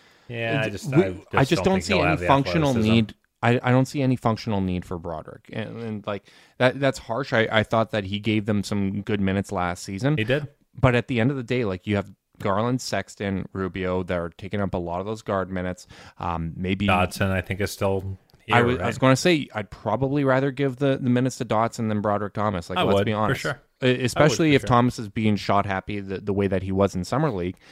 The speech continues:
Speaker 2: Yeah,
Speaker 1: And
Speaker 2: I would
Speaker 1: Okoro's
Speaker 2: rather
Speaker 1: probably gonna get some minutes of the two, depending on what they do with the, at the wing.
Speaker 2: Right. Yeah, well, I, I mean, between Garland, Sexton, and Rubio, if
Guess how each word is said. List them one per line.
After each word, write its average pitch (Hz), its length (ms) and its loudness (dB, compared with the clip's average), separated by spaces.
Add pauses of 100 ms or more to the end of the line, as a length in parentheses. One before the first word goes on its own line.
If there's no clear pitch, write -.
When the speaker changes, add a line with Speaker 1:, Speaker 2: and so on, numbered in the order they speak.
(160)
Speaker 2:
Yeah, 143 160 4
Speaker 1:
And 123 100 2
Speaker 2:
I 123 120 10
would 131 120 8
Speaker 1:
Okoro's 107 120 4
Speaker 2:
rather 123 160 6
Speaker 1:
probably 104 180 4
gonna 92 200 0
get 98 100 -4
some - 160 -10
minutes 90 320 -8
of 92 60 -14
the 90 100 -8
two, 92 380 -10
depending 92 340 -6
on 87 220 -6
what 87 200 -8 (380)
they 101 100 -2
do 87 200 -4
with 82 160 -10
the, 98 240 -8
at 95 160 -6
the 90 60 -8
wing. - 260 -10 (360)
Speaker 2:
Right. 135 260 2 (220)
Yeah, 117 140 0
well, 117 260 -6 (360)
I, 123 220 4
I 120 60 2
mean, 123 200 6
between 127 420 2
Garland, 107 440 4
Sexton, 101 320 -2
and 87 100 0
Rubio, 87 360 0
if 101 440 -2